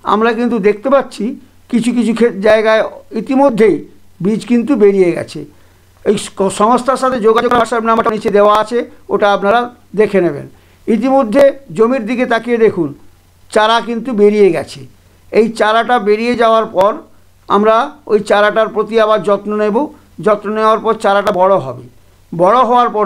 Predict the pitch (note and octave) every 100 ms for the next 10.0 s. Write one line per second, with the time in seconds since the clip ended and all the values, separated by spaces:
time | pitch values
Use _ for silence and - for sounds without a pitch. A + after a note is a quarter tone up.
0 | F#3 F#3 F#3 F#3 G3+ E4 - _ _ -
1 | E3 F#3+ F3+ - - _ - A3+ B3 A#3+
2 | A3 A3 A3+ A#3+ A3 A3 G#3+ - A3+ B3+
3 | C#4+ C#4 C4+ B3+ A#3+ G3+ G3+ F#3+ G#3+ D4+
4 | F4 - - F3+ F#3+ A3 D#4 - _ -
5 | F#3 A3 A3 F#3+ F3 E3 E3 F#3+ G3+ A#3+
6 | A#3+ B3 G#3+ C4 D4 - _ _ - C#4+
7 | - D4 - E3+ C3+ B2 _ _ _ _
8 | _ _ _ F#3 A#3 A#3 G#3+ A3+ A3+ A#3+
9 | G#3 G3 G3 A#3 B3+ A3+ A#3 C4 C4+ B3+